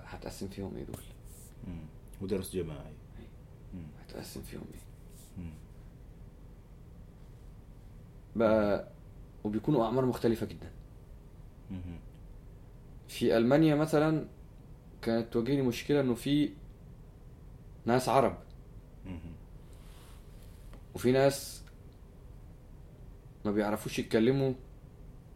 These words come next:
Speaker 1: مثلا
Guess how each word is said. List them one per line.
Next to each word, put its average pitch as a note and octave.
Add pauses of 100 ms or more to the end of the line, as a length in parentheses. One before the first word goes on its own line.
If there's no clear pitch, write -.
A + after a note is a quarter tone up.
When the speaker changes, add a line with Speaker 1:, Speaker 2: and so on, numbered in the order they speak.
(1700)
Speaker 1:
مثلا B2